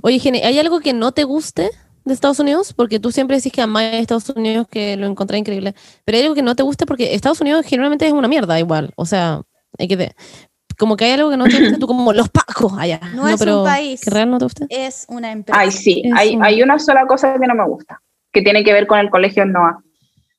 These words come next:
Speaker 3: Que, mm, ay, weón,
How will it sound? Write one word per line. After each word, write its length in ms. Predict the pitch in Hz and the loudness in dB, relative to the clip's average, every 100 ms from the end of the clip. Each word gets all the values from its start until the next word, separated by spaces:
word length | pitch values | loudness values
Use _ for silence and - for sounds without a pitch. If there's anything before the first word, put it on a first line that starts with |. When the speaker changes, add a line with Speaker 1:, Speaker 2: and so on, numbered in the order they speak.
| _ _ _ _ _ _ _ _ | _ _ _ _ _ _ _ _
Speaker 3:
Que, 920 | - 196 185 185 180 175 175 175 175 175 | 2 4 6 6 6 6 4 4 4 2
mm, 540 | 170 160 156 151 147 - _ - | 0 0 2 2 0 -6 _ -6
ay, 180 | - - - | -2 -2 0
weón, 260 | - 156 | -2 0